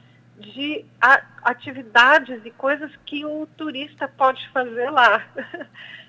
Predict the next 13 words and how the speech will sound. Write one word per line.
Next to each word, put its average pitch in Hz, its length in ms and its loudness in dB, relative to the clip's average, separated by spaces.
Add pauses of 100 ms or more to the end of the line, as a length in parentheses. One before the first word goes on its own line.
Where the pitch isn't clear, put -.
(100)
A 254 120 -2
cooperativa 311 580 -2
organizou 320 760 -4
uma 302 200 -6 (200)
série 381 340 -2
de 349 180 -16
serviços 302 800 -12
pra 233 140 -4
atender 240 600 -8 (140)
os - 80 -14 (100)
turistas, 226 600 -8 (500)
como 262 240 4
restaurante, 262 1400 0